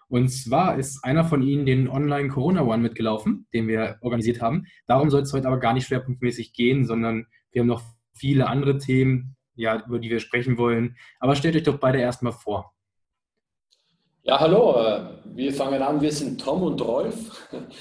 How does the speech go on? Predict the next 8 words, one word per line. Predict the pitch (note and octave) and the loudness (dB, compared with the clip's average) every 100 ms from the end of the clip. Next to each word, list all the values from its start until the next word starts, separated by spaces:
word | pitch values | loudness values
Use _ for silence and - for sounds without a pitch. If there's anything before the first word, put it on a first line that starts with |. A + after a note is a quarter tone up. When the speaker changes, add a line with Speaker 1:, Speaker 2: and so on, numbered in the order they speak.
| - - - _ | -20 -20 -20 _
Speaker 2:
Meine | A2+ A#2+ C#3 | -6 -2 0
Wenigkeit, | C#3 C#3+ C#3+ C3+ B2+ | 0 -2 -2 -2 -2
ich | C3+ - | -6 -8
bin | B2 | -4
der | A2+ | -4
Thomas | B2 C#3 F3+ D#3 - | -2 -2 0 -2 -4
und, | A2+ A#2+ B2 | -4 -2 -4
äh, | A#2+ | -4